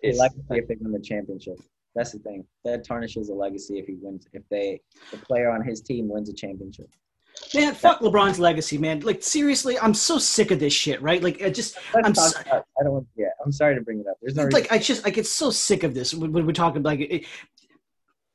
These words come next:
Speaker 3: God, you have to go and pick and choose the best players in your league to,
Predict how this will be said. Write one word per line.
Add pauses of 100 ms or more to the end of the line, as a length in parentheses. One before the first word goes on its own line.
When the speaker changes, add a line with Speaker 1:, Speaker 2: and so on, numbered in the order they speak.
(920)
Speaker 3:
God,
you
have
to
go
and
pick
and
choose
the
best
players
in
your
league
to,